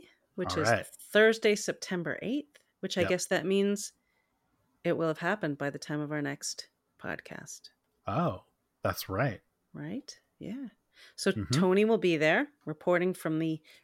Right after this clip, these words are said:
Speaker 1: red carpet or whatever color they make the
Speaker 2: <laughs>
Speaker 1: red carpet, 'cause they
Speaker 2: Blue
Speaker 1: like to be
Speaker 2: carpet,
Speaker 1: creative.
Speaker 2: yellow
Speaker 1: Blue
Speaker 2: carpet,
Speaker 1: carpet, I
Speaker 2: yeah.
Speaker 1: guess. Um, it's a live global streaming event,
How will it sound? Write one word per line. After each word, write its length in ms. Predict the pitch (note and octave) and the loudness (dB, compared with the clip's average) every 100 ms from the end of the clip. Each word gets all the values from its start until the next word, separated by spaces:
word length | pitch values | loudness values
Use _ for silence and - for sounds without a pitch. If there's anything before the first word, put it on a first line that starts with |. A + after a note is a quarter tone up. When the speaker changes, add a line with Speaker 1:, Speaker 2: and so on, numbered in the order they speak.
| - | 4
Speaker 1:
red 240 | E3 E3 | 4 4
carpet 400 | - D3+ - F3+ | 2 -2 0 -6
or 40 | |
whatever 420 | D#3+ D3+ D3+ C#3 - _ | -4 -4 -4 -6 -8 _
color 380 | - D3 C#3+ D#3+ - _ | -8 -4 -4 -6 -12 _
they 220 | - C3+ - _ - | -10 -8 -10 _ -12
make 140 | - | 0
the 60 | - | 4
Speaker 2:
<laughs> 260 | A2+ A2 - - | 6 4 0 2
Speaker 1:
red 0 | |
carpet, 360 | F#3 F3+ D4+ - | 4 10 8 8
'cause 80 | F#3 | 4
they 60 | |
Speaker 2:
Blue 80 | B2+ B2 | 8 10
Speaker 1:
like 40 | |
to 0 | |
be 20 | |
Speaker 2:
carpet, 440 | D3+ A#2+ B2+ A#2 A2+ | 12 10 10 6 6
Speaker 1:
creative. 320 | F#3 C#2 B3 | 0 -4 2
Speaker 2:
yellow 220 | A#2 A2+ A2 | 6 6 8
Speaker 1:
Blue 80 | |
Speaker 2:
carpet, 140 | F#3 G#3+ | 8 10
Speaker 1:
carpet, 320 | F#3 A2 F3 | 8 6 4
I 20 | |
Speaker 2:
yeah. 300 | F3 F#3+ G#3 | 2 4 4
Speaker 1:
guess. 240 | G3 G3+ - _ - - - - - - | 4 -2 -10 _ -20 -20 -18 -18 -18 4
Um, 180 | G3 G#3 | 8 8
it's 160 | G3 | 8
a 60 | G#3 | 6
live 480 | F#3+ F#3+ F#3+ G#3+ F3 | 10 10 12 8 4
global 420 | E3+ F3 F3 G3 | 6 6 8 4
streaming 480 | G3 - F3 F3 E3 | 4 0 2 2 2
event, 500 | D3+ F#3+ D4 - - | 4 4 4 0 -14